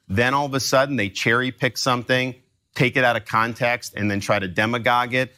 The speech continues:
Because if you look at the entire standards,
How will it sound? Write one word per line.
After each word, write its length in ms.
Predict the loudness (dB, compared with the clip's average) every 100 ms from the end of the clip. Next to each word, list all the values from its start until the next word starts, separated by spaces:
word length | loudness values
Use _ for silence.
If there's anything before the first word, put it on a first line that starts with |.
| _
Because 180 | 0 0
if 120 | 0
you 160 | -2 -2
look 260 | 0 0 0
at 120 | -2
the 120 | -2
entire 640 | -2 -4 0 0 0 -2
standards, 880 | -6 -6 -2 0 0 0 0 -2 -8